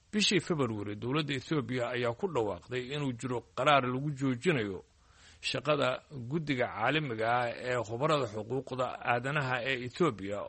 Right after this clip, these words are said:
oo loo xil saaray inay baarto dembiyada la galay intii uu socday dagaalka. Inkastoo dowladda Ethiopia ay samaysay dadaallo gudaha oo lagu baarayo xadgudubyada ka dhanka ah xuquuqda aadanaha, haddana Hickson waxa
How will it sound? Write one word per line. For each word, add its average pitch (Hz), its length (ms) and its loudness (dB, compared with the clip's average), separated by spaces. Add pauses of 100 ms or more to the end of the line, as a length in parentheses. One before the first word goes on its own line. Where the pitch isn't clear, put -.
(140)
oo 120 300 0
loo 139 280 4
xil 147 180 -2
saaray 113 540 -2
inay 165 200 4
baarto 110 640 -2 (420)
dembiyada 131 720 4
la 104 160 -4
galay 107 400 -2
intii 151 280 -4
uu 127 160 -4
socday 110 340 -4
dagaalka. 127 460 2 (540)
Inkastoo 190 480 4
dowladda 156 360 2
Ethiopia 117 580 0
ay 123 140 -2
samaysay 123 500 -2
dadaallo 127 440 2
gudaha 131 480 4
oo 113 480 0
lagu 131 240 -4
baarayo 135 440 4
xadgudubyada 123 680 -2
ka 170 120 -2
dhanka 139 340 -2
ah 107 140 -2
xuquuqda 131 440 -2 (140)
aadanaha, 127 440 2 (200)
haddana 104 360 -6 (240)
Hickson 135 380 -2 (520)
waxa 139 280 4